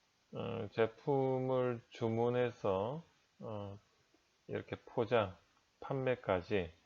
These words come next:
그 프로세스에 맞도록 이렇게 인테리어가 되어 있고요. 그 다음에 상표, 포장 디자인, 아이스크림 캐릭터 개발, 종업원 복장, 그 다음에 스쿠핑,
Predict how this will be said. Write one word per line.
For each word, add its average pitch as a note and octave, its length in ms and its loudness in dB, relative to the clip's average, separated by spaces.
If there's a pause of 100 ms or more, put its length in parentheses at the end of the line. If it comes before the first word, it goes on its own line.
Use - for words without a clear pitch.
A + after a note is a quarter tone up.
(680)
그 G2+ 340 -2
프로세스에 A#2+ 1160 0
맞도록 F#2+ 600 -6 (540)
이렇게 - 420 -8
인테리어가 G2+ 600 -2
되어 G2+ 200 -2
있고요. F2+ 500 -6 (480)
그 - 760 -20
다음에 G#2+ 220 -4
상표, C#3+ 880 -2 (800)
포장 C3+ 480 0
디자인, F#2+ 420 -2 (680)
아이스크림 A2 580 0
캐릭터 - 460 -4
개발, F#2 420 -2 (220)
종업원 B2 540 -2
복장, F#2 460 -2 (840)
그 - 60 -20
다음에 A2 320 0
스쿠핑, - 640 -10